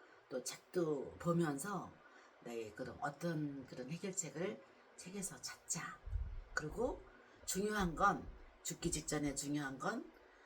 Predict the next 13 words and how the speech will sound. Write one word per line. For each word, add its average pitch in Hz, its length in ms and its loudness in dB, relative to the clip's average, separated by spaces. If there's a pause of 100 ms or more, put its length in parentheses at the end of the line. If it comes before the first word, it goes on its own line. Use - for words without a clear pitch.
(180)
남을 143 480 0 (160)
얼마만큼 190 920 0
위해서 156 340 0
일을 123 240 -4
했는가. 170 420 -4 (600)
그게 190 220 2
가장 - 380 -2
중요한 170 440 -2
것을 220 420 -4 (320)
여러분에게 143 680 2
말씀을 175 540 -4
좀 190 160 -8
드리고 170 580 2